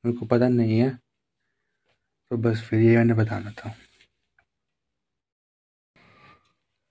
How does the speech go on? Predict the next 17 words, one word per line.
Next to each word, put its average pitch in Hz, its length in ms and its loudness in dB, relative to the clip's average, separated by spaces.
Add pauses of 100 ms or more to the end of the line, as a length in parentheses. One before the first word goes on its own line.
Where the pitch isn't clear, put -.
(360)
फ्रेंड्स, 143 260 6
आप 127 200 8
लोग 123 200 4
देख 120 200 6
सकते 123 240 2
हैं 123 60 6
मैं 123 80 4
चश्मा 120 360 -2
नहीं 120 160 2
पहन 110 280 0
रखा, 107 480 -8 (720)
इसके - 180 0
पीछे 127 280 2
रीज़न 120 400 6
है 101 160 -8 (2250)
कि 123 100 2
ना, 131 140 6